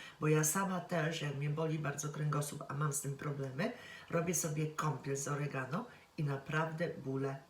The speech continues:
ustępują. Również jest bardzo pomocny w takich, e,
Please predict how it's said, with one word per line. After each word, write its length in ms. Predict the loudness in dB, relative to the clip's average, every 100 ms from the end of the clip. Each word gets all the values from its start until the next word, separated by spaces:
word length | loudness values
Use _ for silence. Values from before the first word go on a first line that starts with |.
| -20 -20 -8
ustępują. 540 | -4 -2 -2 -2 -4 -4 -12 -16 -16 -14 -14 -14 -16 -16 -6 2
Również 960 | 6 6 4 2 2 2 0 0 0
jest 320 | 2 2 2 2
bardzo 360 | 0 -2 -4
pomocny 640 | -2 0 0 0 0 2
w 80 | 0
takich, 480 | -2 -4 -4 -6
e, 40 | -2